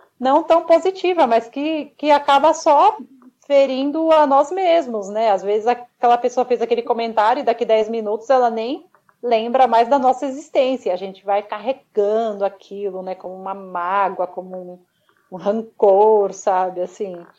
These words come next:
então, acho que o aprendizado que eu tive no, na, nessa trajetória de vida é que, é, eu não quero carregar nenhum peso, sabe? Assim, então eu,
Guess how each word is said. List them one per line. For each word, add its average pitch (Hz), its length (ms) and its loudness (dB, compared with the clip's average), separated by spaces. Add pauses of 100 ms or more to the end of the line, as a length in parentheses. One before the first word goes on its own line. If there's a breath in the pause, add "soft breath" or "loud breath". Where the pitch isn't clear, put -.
(480 soft breath)
então, 208 800 -2 (320)
acho 202 280 -2
que 233 200 -4
o 214 100 0
aprendizado 214 720 0
que 247 120 -6
eu 226 80 0
tive 226 380 -6
no, 190 320 -6
na, 185 200 -10
nessa 196 300 -10
trajetória 190 460 -4
de 190 120 -10
vida 196 280 -2
é 240 140 2
que, 240 360 -8 (500)
é, 196 480 2
eu 220 140 0
não 262 120 -2
quero 262 240 4
carregar 269 420 4
nenhum 269 220 0
peso, 247 540 4
sabe? 190 380 0
Assim, 180 360 -12
então 190 340 -4
eu, 214 400 -2